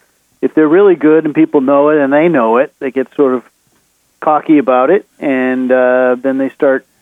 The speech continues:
you know, expounding their own opinions about certain things. And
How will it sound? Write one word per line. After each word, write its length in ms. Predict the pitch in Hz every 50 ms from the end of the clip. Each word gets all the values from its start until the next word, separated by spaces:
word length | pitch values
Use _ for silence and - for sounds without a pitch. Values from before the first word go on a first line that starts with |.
| _ _ _ _
you 80 | - 139
know, 260 | 131 123 117 117 120 120 _ _
expounding 920 | - 113 - - - - 139 131 135 139 139 135 139 135 131 131 131 127
their 120 | 120 127 123
own 160 | 127 131 127
opinions 440 | 117 - - 156 156 147 147 135 120
about 320 | 120 117 117 113 110 -
certain 260 | - 135 120 107 110
things. 420 | - 117 113 113 123 143 160 151 -
And 240 | 123 113 110 110 104